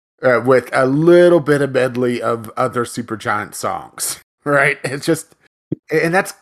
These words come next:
honestly kind of the Game Awards, uh, over the years, uh,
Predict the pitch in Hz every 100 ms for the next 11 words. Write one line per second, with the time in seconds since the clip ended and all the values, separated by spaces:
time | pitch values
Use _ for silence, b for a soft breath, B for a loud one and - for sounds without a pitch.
0 | - _ b _ - 190 247 294 208 190
1 | 196 160 143 139 131 143 139 123 127 123
2 | 117 - - 127 120 131 113 120 104 107
3 | 113 117 120 110 -